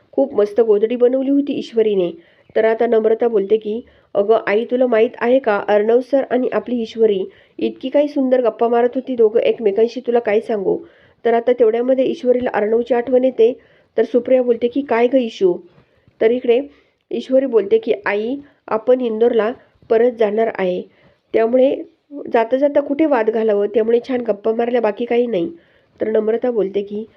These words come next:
"बघ, आपली ईश्वरी किती सुधारली बरं का." तेवढ्यामध्ये इकडे ही ईश्वरी नम्रताला बोलते की, "ताई, काय गं?" अगं, बाबांचा फोन आला होता बरं का आई, आता बाबाच येणार आहे मुंबईला. मी त्यांना बोलले की, 'नाही, नाही,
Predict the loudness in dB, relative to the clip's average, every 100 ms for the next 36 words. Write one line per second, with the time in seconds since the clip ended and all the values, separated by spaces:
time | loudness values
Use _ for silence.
0 | _ _ _ -10 0 0 0 -6 -4 -6
1 | -4 0 0 0 -8 -8 -8 -2 -2 0
2 | 0 0 0 -4 -6 _ _ _ 2 4
3 | 4 2 2 2 0 -10 _ -6 0 2
4 | 2 -2 -6 -8 -14 _ -4 -2 0 0
5 | 2 0 0 0 0 0 0 0 -2 -4
6 | -2 -2 -2 -2 0 2 2 0 -10 _
7 | _ _ _ -2 2 2 2 0 -2 -2
8 | 0 0 2 0 2 2 2 0 -2 -4
9 | -2 -2 -4 -12 _ _ _ _ -6 -4
10 | 0 -2 0 -2 0 0 2 2 0 0
11 | 0 0 -2 0 0 -2 -6 -14 _ _
12 | -6 -4 0 -2 0 0 0 2 0 0
13 | 0 2 2 0 -2